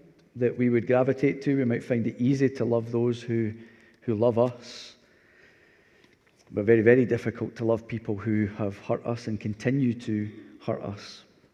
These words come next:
and cause us a, a lot of pain as we walk through our life.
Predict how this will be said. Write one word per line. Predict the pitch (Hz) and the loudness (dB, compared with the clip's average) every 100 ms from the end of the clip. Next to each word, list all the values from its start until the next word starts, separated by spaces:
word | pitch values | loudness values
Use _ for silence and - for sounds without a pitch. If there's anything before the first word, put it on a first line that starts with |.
| _ _ _ - | _ _ _ -20
and | - - _ _ _ _ _ - | -20 -20 _ _ _ _ _ -8
cause | 113 113 | -4 -2
us | 110 - | -4 -4
a, | 98 98 - | -6 -6 -8
a | |
lot | 104 110 | -4 -4
of | - - | -6 -14
pain | - 110 110 110 - _ _ _ _ _ | -8 -4 -4 -6 -12 _ _ _ _ _
as | 110 104 | -14 -6
we | 104 101 101 - | -4 -4 -8 -18
walk | - 101 - | -10 -10 -10
through | - 104 101 98 110 | -10 -6 -6 -6 -6
our | 101 | -4
life. | 98 107 104 - | -4 -6 -10 -18